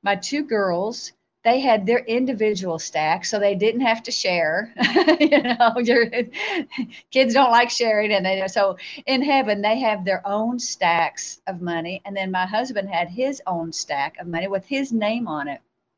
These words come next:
And Jesus said, How much do you need?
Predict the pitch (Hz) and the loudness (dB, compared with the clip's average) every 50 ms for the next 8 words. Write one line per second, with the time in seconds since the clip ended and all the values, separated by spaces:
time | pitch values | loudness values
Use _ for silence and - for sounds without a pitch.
0 | _ _ _ _ _ _ _ _ _ - - - - - - - - - - - | _ _ _ _ _ _ _ _ _ -20 -20 -20 -18 -20 -20 -20 -20 -20 -6 -2
1 | 208 220 208 208 196 175 196 214 220 202 208 202 - - 190 180 170 160 160 165 | 0 2 2 2 0 0 -2 -2 -2 -2 -4 -6 -4 -2 0 0 0 -2 -4 -10
2 | 180 - - _ _ _ _ _ _ _ _ _ _ _ _ _ _ _ _ _ | -10 -14 -18 _ _ _ _ _ _ _ _ _ _ _ _ _ _ _ _ _
3 | _ _ _ _ _ _ _ _ _ _ - 208 196 180 175 180 - - 180 175 | _ _ _ _ _ _ _ _ _ _ -6 -4 -2 -2 -2 -4 -4 -6 -6 -4
4 | 170 160 170 185 190 185 170 170 180 | -4 -2 -4 -4 -4 -6 -8 -10 -12